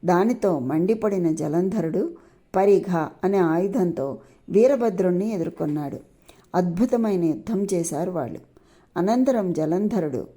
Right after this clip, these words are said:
వీరభద్రుడి తలపై పరిగను ప్రయోగించడంతో వీరభద్రుడు విగత స్పృహుడయ్యాడు, అంటే స్పృహ లేకుండా పడిపోయాడు.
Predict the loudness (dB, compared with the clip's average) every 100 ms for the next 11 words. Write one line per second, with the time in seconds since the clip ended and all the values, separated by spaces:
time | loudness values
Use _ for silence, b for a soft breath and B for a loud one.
0 | -2 2 2 2 0 -2 -4 -4 -4 -4
1 | -2 -4 -4 -10 b b 0 2 4 4
2 | 2 0 0 0 0 0 -2 -4 -6 -4
3 | -6 -6 _ 0 0 2 0 0 0 -2
4 | -4 -6 B B B -6 4 4 4 0
5 | -2 -2 -4 -2 -2 -2 -2 -4 -4 -8
6 | -6 -2 -2 -2 -2 -2 2 2 2 0
7 | 0 0 -2 -2 -6 -10 -12